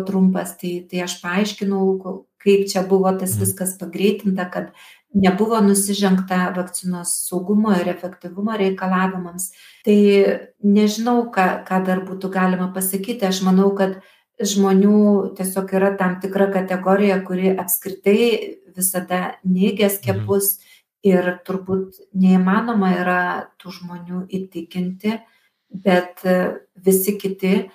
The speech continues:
Speaker 1: galų gale dar argumentas būtų, kad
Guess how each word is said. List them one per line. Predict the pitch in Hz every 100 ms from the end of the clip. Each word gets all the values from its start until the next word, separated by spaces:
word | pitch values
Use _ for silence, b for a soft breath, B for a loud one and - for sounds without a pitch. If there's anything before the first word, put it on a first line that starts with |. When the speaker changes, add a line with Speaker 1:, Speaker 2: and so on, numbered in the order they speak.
| b _ _ -
Speaker 1:
galų | 196 220
gale | 208 208 202
dar | 196 226
argumentas | 220 190 190 190 185 185 185 - - _
būtų, | 196 202 190
kad | 190 185